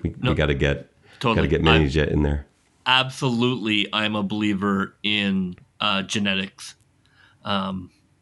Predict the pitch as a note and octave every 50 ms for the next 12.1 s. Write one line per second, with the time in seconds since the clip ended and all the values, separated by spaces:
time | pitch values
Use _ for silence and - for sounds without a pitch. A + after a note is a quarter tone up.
0 | _ _ - - A2 G#2 F#2+ F#2 - _ - A#2 G#2 G2+ - - _ _ - A2+
1 | G#2 G2 - - A#2 A2 A2+ A2 A#2+ B2+ - B2 A#2+ A2+ G2+ G2 G#2+ G2+ - -
2 | - D#3+ D#3+ C#3 A#2+ B2+ C3 B2 G2 - - - A#2+ A#2 A2 A2 G#2 G#2 G2+ G2
3 | G2 G2 A2+ G#2+ G2 G2 G2 F2+ G2 G2 F#2 F2+ F#2 - _ _ _ _ _ -
4 | - - - - _ _ - A2+ G2 F#2+ F#2+ F#2 F#2 F2+ F2+ F#2 F#2+ - - -
5 | G2 - F#2+ F#2+ - - _ _ _ _ - - G2+ G2 - _ _ _ _ _
6 | _ - - - - - - G2+ - A#2 A2 G#2+ - G#2+ A2 G#2 B2 A#2 - -
7 | C#3 B2 G2 - - A#2 A2 A2 A#2 G#2 G2+ A2 A2 G#2+ G#2+ G2+ G2 - A#2+ G#2+
8 | G2 G2 - A#2+ A2 F#2+ F#2+ D#2 F#2+ G2+ F#2+ F#2 G2 G2+ G2+ F#2+ F#2 F2+ F2 F#2+
9 | F#2+ F2 E2+ - _ _ _ _ _ _ _ _ _ _ _ _ _ _ _ _
10 | - - _ _ - - - _ - - F#2 E2+ F2+ G2+ A2+ B2 C3 C3+ B2 A2+
11 | A#2+ A2 - - F#2 F2+ F2 - E2 D2+ C#2+ C#2+ D2 C#2+ C#2+ C#2+ D#2 D#2 D#2 C#2+
12 | C2+ -